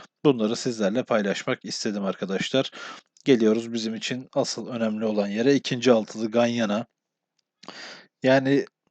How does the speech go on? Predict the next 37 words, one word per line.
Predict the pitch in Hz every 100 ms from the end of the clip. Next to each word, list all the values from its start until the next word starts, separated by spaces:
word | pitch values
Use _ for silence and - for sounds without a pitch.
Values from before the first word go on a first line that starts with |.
| _
ne | 147 170
kolay | - 135 156 143
ne | 143
zor | 135 147 131
bir |
yarışta | 110 104 - 101
başlıyor. | 101 101 - 131
Ben | 127 127
normalde | 120 113 104 117
burayı | 117 131 -
üç | 156 -
isim | 123 113
geçecektim | 110 98 98 107 - 107
arkadaşlar. | 101 104 107 101 151
Ama | 131 127 120
işte | - 123
altılı | 113 110 127
Ganyan'a | 117 120 117
çalıştıkça | 113 120 117 - - - 127
çok | 113 135 -
fazla | 120 104 110
alternatif | 101 110 101 - 90 -
çıktı. | 120 - 117
Kısabileceğimiz | - - 113 107 107 107 101
çok | - 110
çok | - 110 95
yer | 113
var. | 107 107 107
Alternatifimiz | 107 110 107 95 - 113 101
çok | - 120
fazla. | - 101 95 135 - - - - - _ _
Yine | 147 120 131 - _
üç | 151 -
ismimi | 131 131 127
önereceğim. | 127 107 101 135 123
Geri | 127 117
kalan | 110 104